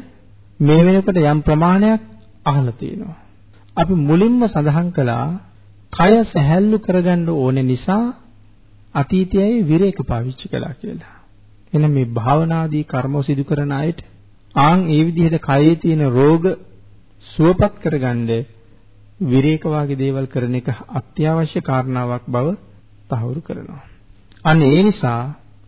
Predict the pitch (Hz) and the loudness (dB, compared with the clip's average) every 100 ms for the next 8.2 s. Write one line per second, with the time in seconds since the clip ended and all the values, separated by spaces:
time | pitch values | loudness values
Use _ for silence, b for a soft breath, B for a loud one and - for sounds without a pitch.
0 | - 139 180 151 156 196 202 196 185 139 | -4 2 4 4 4 4 4 2 2 2
1 | 135 147 - 165 - - 135 143 147 147 | 0 0 -2 -6 -8 -4 0 0 -2 -6
2 | 120 117 131 - - - 143 - - - | -4 -6 -8 -12 -12 -12 -18 -20 -20 -20
3 | - - - 143 147 143 127 127 135 139 | -20 -8 -2 0 0 -2 -2 -2 -2 -4
4 | 139 214 131 131 180 180 175 143 127 127 | -4 -2 -2 -2 -2 -4 -4 -2 -2 -2
5 | 131 135 143 139 143 147 - 139 - 175 | -2 -4 -4 -4 -6 -6 -8 -6 -6 -4
6 | 135 127 113 113 b b b b 143 123 | -2 0 -2 -4 b b b b -2 0
7 | 151 165 180 175 165 147 135 139 147 139 | 2 4 4 0 -2 -4 -2 -2 -2 0
8 | 131 | -2